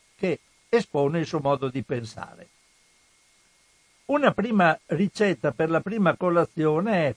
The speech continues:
pane integrale con crema di mandorle al cento per cento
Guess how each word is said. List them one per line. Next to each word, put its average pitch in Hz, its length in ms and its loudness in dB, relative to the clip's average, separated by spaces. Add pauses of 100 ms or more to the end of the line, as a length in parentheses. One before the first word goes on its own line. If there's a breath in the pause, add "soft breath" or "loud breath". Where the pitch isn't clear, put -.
pane 220 360 2
integrale 147 920 0
con 170 280 -2
crema 185 440 2
di 147 160 -4
mandorle 151 640 0
al 117 120 -2
cento 170 380 -2
per 117 240 -2
cento 139 560 -2